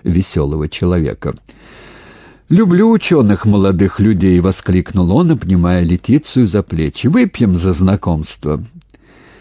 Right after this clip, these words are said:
"Выпьем!" С замечательной выдержкой она хлопнула Логана по спине и лихо выпила. "Слава богу, не до дна!" То, что она закашлялась,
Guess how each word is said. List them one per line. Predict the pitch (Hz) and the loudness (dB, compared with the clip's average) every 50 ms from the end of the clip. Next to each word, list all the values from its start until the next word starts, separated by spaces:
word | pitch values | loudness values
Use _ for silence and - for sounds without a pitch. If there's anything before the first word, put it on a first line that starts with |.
| - - _ _ _ - | -20 -20 _ _ _ -10
"Выпьем!" | - 151 214 202 - - 160 180 160 156 - - - _ - | -2 0 0 0 2 2 0 0 0 0 -4 -6 -12 _ -4
С | 117 95 | -4 -2
замечательной | 82 110 104 107 104 - - 110 98 90 - 98 95 90 92 | 0 2 2 2 2 0 0 -2 -2 0 2 2 2 4 4
выдержкой | 87 110 139 156 170 156 - - - 151 156 - | 4 2 2 2 0 0 -2 -2 0 2 2 2
она | - - 90 98 107 104 | 2 0 2 2 0 0
хлопнула | - - 90 98 104 101 - - 101 95 90 90 90 | 0 -2 0 0 0 0 -2 -2 0 2 2 2 2
Логана | 95 90 87 90 90 90 85 80 90 85 | 2 2 2 0 0 0 0 0 -2 -2
по | - 98 | -4 -6
спине | - - - - 98 87 90 113 151 175 175 - _ _ _ _ _ _ _ - | -8 -8 -8 -4 -2 0 2 4 4 2 2 -2 _ _ _ _ _ _ _ 0
и | - 110 101 | 2 2 4
лихо | 92 101 147 151 - 147 156 | 4 4 2 2 2 0 0
выпила. | 139 92 90 85 - - 78 78 73 57 - - _ _ _ _ _ _ _ _ _ _ _ _ _ - | 2 2 0 -2 -2 -2 -4 -4 -4 -6 -8 -10 _ _ _ _ _ _ _ _ _ _ _ _ _ -16
"Слава | - - 85 78 78 78 78 71 | -10 -4 -4 -2 -2 -2 -4 -4
богу, | 78 92 127 135 135 135 131 - - | -2 -2 0 2 2 0 0 0 -2
не | - 90 95 98 | -2 0 0 0
до | 87 92 92 | 0 -2 -4
дна!" | 82 76 82 76 60 55 - _ _ _ - _ - - - - - - - - - - - - - - - - - _ - | -4 -4 -4 -6 -6 -6 -10 _ _ _ -20 _ -20 -20 -20 -20 -20 -20 -20 -20 -20 -20 -20 -20 -20 -20 -20 -20 -20 _ 0
То, | 170 185 | 0 0
что | - - - 165 | 0 0 -2 0
она | 147 151 156 143 | 2 2 2 2
закашлялась, | 123 151 147 - 175 180 170 - - 147 143 139 139 127 - - - | 2 0 0 2 2 0 0 0 2 2 4 4 4 2 0 -4 -10